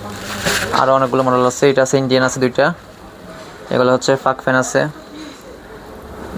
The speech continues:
এই কালারগুলো আছে, এখানেও কালার আছে, প্রত্যেকটা কালার আছে। এটা আছে পাঁচ পাকার, পাঁচ পাকা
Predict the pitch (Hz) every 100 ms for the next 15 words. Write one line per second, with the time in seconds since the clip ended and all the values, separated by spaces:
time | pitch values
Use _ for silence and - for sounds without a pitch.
0 | - - - - 120 120 127 127 123 120
1 | 120 139 160 175 127 131 127 120 113 117
2 | - 175 - - - - - - - -
3 | - 571 587 - - - - - 233 -
4 | 196 - - 202 220 240 247 - - -
5 | 143 143 139 135 127 - 151 160 127 131
6 | 139 139 - 123 117 110 - - - -
7 | - - - - - 135 139 131